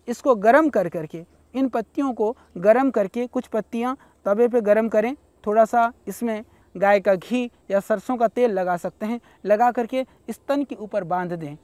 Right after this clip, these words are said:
क्योंकि बाकी औषधियाँ संपूर्ण शरीर के दर्द के लिए बहुत उपयुक्त हैं,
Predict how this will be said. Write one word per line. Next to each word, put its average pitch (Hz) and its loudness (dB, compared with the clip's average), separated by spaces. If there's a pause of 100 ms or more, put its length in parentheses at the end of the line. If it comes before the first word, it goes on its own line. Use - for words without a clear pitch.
(240)
क्योंकि 285 0 (200)
बाकी 240 0
औषधियाँ 247 0 (220)
संपूर्ण 269 -2
शरीर 262 -2
के 254 -2
दर्द 233 2
के 240 -6
लिए 233 -4
बहुत 220 -8
उपयुक्त 240 -6
हैं, 175 -8